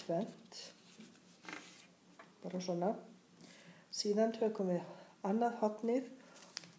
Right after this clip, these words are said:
og brjótum helminginn upp að miðju. Þá fáum við svona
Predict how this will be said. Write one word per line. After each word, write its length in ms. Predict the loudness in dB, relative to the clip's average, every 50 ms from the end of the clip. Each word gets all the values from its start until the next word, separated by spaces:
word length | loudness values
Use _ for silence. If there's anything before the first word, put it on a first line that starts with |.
| -20 -20 -18 -8 -6
og 160 | -6 -4 0
brjótum 720 | 6 8 8 8 8 6 2 -2 -4 0 0 0 0 0 -4 -12 -18 -20 -20 -20 -20 -20 -20 -20 -20 -20 -20 -20 -20 -20 -20 -20 -20 -20 -20 -20 -20 -20 -20 -20 -20 -20 -20 -20 -20 -20 -20 -20 -12 -8 -6 -4 0
helminginn 800 | 2 2 4 4 4 2 0 -2 -2 -2 -2 0 0 -2 -2 -6 -12 -18 -20 -20 -20 -20 -20 -20 -20 -20 -20 -20 -20 -20 -20 -20 -18
upp 140 | -18 -18 -12
að 220 | -6 -2 0 0 0
miðju. 280 | 0 0 -2 -2 -4 -6 -10 -14 -14 -14 -14 -12 -14 -14 -16 -18 -20 -20 -20 -20 -20 -20 -20 -16
Þá 60 | -14 -12 -8
fáum 160 | -6 -4 -2 -2
við 60 | -4
svona 280 | -2 -2 0 2 2